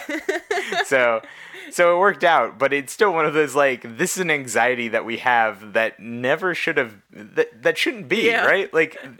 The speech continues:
Speaker 2: there should be known quantities on the internet, and it shouldn't just automatically be porn.
Speaker 1: I mean, that's what A I M keywords were, right? Or A I, A O L keywords.
Speaker 2: Yeah, yeah,
Speaker 1: Yeah.
Speaker 2: that's it, the keywords.
Speaker 1: Yeah, it was, like, uh,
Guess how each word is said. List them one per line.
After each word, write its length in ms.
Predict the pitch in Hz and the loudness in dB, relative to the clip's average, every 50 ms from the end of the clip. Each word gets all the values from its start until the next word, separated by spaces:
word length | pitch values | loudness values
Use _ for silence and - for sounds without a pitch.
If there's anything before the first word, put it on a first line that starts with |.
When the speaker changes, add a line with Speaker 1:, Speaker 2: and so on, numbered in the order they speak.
| - - - | -20 -18 -4
Speaker 2:
there 180 | 135 165 185 | -2 0 0
should 300 | 185 - - 220 214 175 | 0 0 -2 -2 -2 -2
be 340 | 185 202 196 180 160 147 - | -4 -4 -2 0 0 -2 -2
known 320 | 120 131 135 143 156 151 135 | -2 -2 0 0 0 -2 -2
quantities 540 | - 143 143 143 139 127 113 120 117 107 | 0 0 2 2 0 -2 -4 -4 -2 -2
on 120 | 113 110 110 | -2 -2 -2
the 100 | 113 117 | -2 0
internet, 400 | 117 113 104 95 90 85 87 - _ | 0 0 0 0 -2 -2 -4 -8 _
and 120 | 113 117 117 | -6 -4 -4
it 140 | 120 117 - | -4 -4 -6
shouldn't 240 | - 165 160 135 | -6 -8 -10 -6
just 220 | - 139 131 - - - | -4 -4 -4 -4 0 2
automatically 600 | 113 117 117 113 110 107 110 107 - - 101 92 | 2 2 2 0 -2 -2 -2 -2 -4 -8 -10 -10
be 180 | 87 95 95 | -10 -10 -10
porn. 180 | - - 92 - | -8 -8 -6 -4
Speaker 1:
I 20 | 233 | -4
mean, 100 | 233 226 | -2 0
that's 240 | 226 233 226 - | 0 -2 -2 -2
what 280 | - 262 240 226 214 - - | -4 -2 -2 -2 -4 -6 -6
A 160 | - 208 208 | -6 -4 -2
I 140 | 208 202 196 196 | -2 -2 -2 -2
M 240 | 190 196 196 190 190 | -4 -6 -8 -10 -12
keywords 600 | - - 208 208 208 196 170 151 147 151 147 - | -14 -12 -12 -10 -8 -6 -6 -6 -8 -8 -12 -12
were, 260 | 156 156 147 143 143 | -12 -10 -8 -8 -8
right? 280 | 143 147 147 156 170 180 | -8 -8 -6 -6 -4 -4
Or 120 | 175 165 - | -4 -4 -4
A 160 | 170 185 185 | -4 -2 -2
I, 120 | 180 180 - _ | -2 -4 -4 _
A 180 | 202 214 214 208 | -2 -2 0 0
O 140 | 196 185 175 | 0 -2 -2
L 200 | 175 170 165 160 | -2 -2 -4 -6
keywords. 720 | - - 185 160 151 143 139 123 120 123 - - - - _ _ _ _ _ _ _ _ - | -8 -12 -14 -14 -12 -12 -14 -14 -14 -14 -14 -14 -16 -16 _ _ _ _ _ _ _ _ -4
Speaker 2:
Yeah, 300 | 127 131 131 123 117 110 | 0 2 2 4 4 2
yeah, 60 | 107 | 2
Speaker 1:
Yeah. 240 | 110 107 104 101 - | 2 2 0 2 2
Speaker 2:
that's 200 | 120 120 - - | 0 0 0 -4
it, 200 | 101 - - 95 | -6 -6 -8 -10
the 100 | 104 104 | -12 -12
keywords. 420 | - - 107 95 90 87 87 - | -10 -10 -8 -6 -6 -4 -2 -2
Speaker 1:
Yeah, 220 | - - - 196 | 0 0 0 0
it 60 | 202 175 | 0 -2
was, 200 | 202 202 185 190 | -4 -6 -6 -6
like, 380 | 208 196 190 185 190 - - _ | -4 -4 -4 -6 -8 -12 -12 _
uh, 100 | - 185 | -4 -4